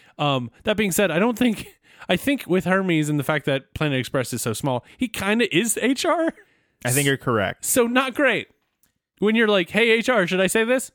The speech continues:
Speaker 1: "Yes, I am also H R."
Speaker 2: Scruffy's response is that basically he does pipes and toilets and, uh,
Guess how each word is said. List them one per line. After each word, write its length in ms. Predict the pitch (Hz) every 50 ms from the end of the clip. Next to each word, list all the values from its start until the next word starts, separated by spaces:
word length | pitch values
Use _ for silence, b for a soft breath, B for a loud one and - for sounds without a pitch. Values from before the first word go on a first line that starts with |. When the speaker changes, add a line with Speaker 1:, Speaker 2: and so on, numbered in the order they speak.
| _ _ -
Speaker 1:
"Yes, 400 | 135 180 247 247 156 120 - -
I 140 | - 143 175 190
am 140 | 202 196
also 260 | 214 240 226 - 214 202
H 220 | 208 202 - -
R." 360 | 190 139 107 98 113 131 131 _ _ _ _ _ _ _ _ -
Speaker 2:
Scruffy's 560 | - - 147 165 214 - - 151 131 123 107 107
response 640 | 117 110 - - 117 107 104 104 113 113 - - - _
is 460 | - 113 113 110 110 107 107 104 98
that 320 | - 113 110 113 110 98 98
basically 560 | 120 117 120 113 - 117 117 120 117 117 110
he 300 | 95 117 117 113 113 107
does 240 | 117 113 110 107 -
pipes 400 | - - 143 151 151 - - 123
and 120 | 120 120
toilets 560 | - 147 151 151 151 147 143 - - - - -
and, 480 | - 110 107 107 104 104 104 101 104 98 - _ _ _ _ _ _ _ -
uh, 300 | 101 104 104 104 101 101